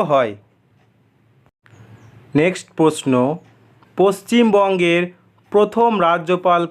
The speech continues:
কে ছিলেন? সঠিক উত্তর হয়ে যাবে অপশন বি, চক্রবর্তী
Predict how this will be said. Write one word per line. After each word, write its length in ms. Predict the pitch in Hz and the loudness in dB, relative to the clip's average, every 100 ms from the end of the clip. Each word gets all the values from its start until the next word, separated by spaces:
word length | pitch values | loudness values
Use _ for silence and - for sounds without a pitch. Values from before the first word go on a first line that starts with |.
| - | -4
কে 120 | 190 190 - | -4 -4 -6
ছিলেন? 320 | 151 131 110 101 - _ _ _ _ _ _ _ _ _ _ _ _ _ _ _ | -4 -2 -4 -8 -18 _ _ _ _ _ _ _ _ _ _ _ _ _ _ _
সঠিক 240 | - 160 180 | -8 -2 0
উত্তর 160 | 185 190 185 | 2 2 2
হয়ে 140 | 202 | 2
যাবে 160 | 180 151 156 - _ - 151 | 2 0 -2 -8 _ -2 0
অপশন 340 | 180 - 226 220 185 | 0 -2 -2 -2 -4
বি, 120 | 190 185 - _ _ _ | -4 -6 -14 _ _ _
চক্রবর্তী 760 | 190 196 - 226 220 220 214 | -2 -2 -2 -4 0 -2 -2